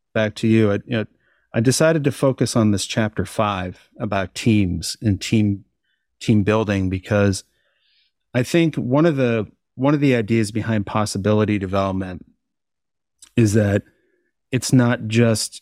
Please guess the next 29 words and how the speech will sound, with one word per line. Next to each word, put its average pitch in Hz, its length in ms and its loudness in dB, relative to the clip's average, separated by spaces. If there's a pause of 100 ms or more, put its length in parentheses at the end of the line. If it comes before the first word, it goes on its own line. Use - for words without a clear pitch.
(160)
y-, 131 140 0 (120)
your 127 220 6
success - 540 0
is 113 120 0
never 110 360 2
just 104 600 -4 (120)
about 104 360 0
your 95 240 -6
own 98 240 0
particular - 680 -6
effort. 117 360 -2 (760)
It's, - 440 -2 (480)
you 117 280 4
are, 135 160 2
you 131 260 4
are 139 200 2
always 139 400 -2
collaborating 107 600 0
with 92 160 -4
people 95 460 -4
in 98 160 -4
one 95 200 -2
way 92 120 -6
or 87 320 -6
another. 92 560 -4 (580)
Now, 107 220 0
does 98 240 2
that 123 240 0
negate 107 920 -2